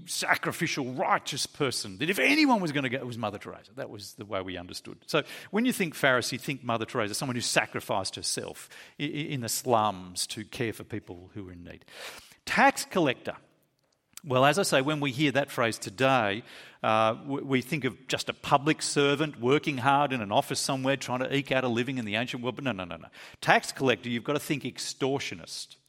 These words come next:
When you hear tax collector, you've got to think standover guy, bully. A tax collector was not in an office somewhere doing their job. A tax collector was a Jew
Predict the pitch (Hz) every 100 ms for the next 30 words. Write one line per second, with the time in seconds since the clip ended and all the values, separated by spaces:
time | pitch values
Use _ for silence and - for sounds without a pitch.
0 | _ _ _ _ _ _ 127 160 165 160
1 | 117 135 127 - 123 123 127 127 147 120
2 | - - 147 147 127 101 98 92 85 -
3 | - 110 214 185 107 82 - _ _ _
4 | _ _ _ _ _ _ _ _ _ _
5 | _ - - - 127 180 233 - - 131
6 | 104 - 131 143 123 160 254 202 147 135
7 | - - 127 110 98 107 101 95 82 87
8 | 90 - _ _ _ _ _ _ _ _
9 | _ _ _ 113 185 202 - 151 147 139
10 | 123 123 110 131 113 - 202 208 113 117
11 | 202 240